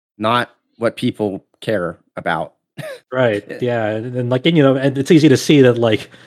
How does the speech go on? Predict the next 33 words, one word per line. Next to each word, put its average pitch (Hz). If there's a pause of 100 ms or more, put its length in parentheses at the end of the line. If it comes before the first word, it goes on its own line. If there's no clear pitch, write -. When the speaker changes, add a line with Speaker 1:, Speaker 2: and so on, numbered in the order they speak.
(180)
Speaker 2:
when 127
you 139
pull 139
up -
gameplay 127
footage 123
of 104
the 104
newest 120
Harvest 113
Moon 131
and 104
then 107
the 107
Story 113
of 98
Seasons, 120
it's 101
like, - (420)
"All 170
right, 143
I 143
think 143
I 131
know 123
which 110
I 110
want." 98
It's 104
pretty 135
clear. 98 (480)
So, 104 (640)
yeah, 185